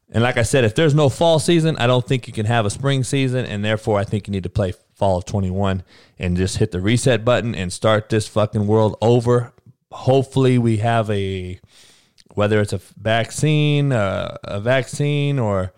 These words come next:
or what have you. Um, but maybe the fucker dissipates. Who knows? Maybe it's just a f-, fluke bug. Who knows what the fuck it is?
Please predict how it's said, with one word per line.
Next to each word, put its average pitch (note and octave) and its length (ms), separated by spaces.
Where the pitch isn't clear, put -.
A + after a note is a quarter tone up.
or G2 160
what B2 220
have C#3+ 300
you. D#3 280
Um, G2+ 560
but - 560
maybe A#2 400
the G2+ 100
fucker B2+ 420
dissipates. C#3+ 720
Who D3+ 180
knows? D3 640
Maybe B2 340
it's B2 120
just - 260
a G2+ 40
f-, - 320
fluke D3 440
bug. D#3 360
Who F#3 380
knows E3+ 260
what D#3+ 180
the - 60
fuck D3 300
it C#3+ 80
is? D#3+ 360